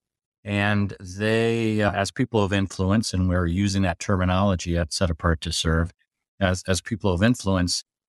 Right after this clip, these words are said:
that, that does have something, whether you come from a, a, a family without,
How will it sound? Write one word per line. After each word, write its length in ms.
that, 260
that 260
does 320
have 200
something, 440
whether 300
you 360
come 240
from 260
a, 340
a, 260
a 80
family 380
without, 400